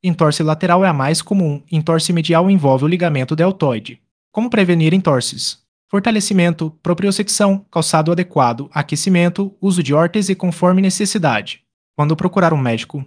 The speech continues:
não conseguir apoiar o pé, dor, inchaço intensos, deformidade ou recorrência de entorses.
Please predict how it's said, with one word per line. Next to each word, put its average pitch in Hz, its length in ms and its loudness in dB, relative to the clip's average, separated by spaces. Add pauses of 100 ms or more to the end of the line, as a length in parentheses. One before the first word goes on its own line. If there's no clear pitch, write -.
(300)
não 147 140 2
conseguir 160 440 0
apoiar 175 380 2
o 165 60 0
pé, 196 340 0 (100)
dor, 147 240 0
inchaço 160 420 0
intensos, 131 680 -4
deformidade 156 640 0
ou 175 80 2
recorrência 165 600 0
de 175 120 0
entorses. - 720 -4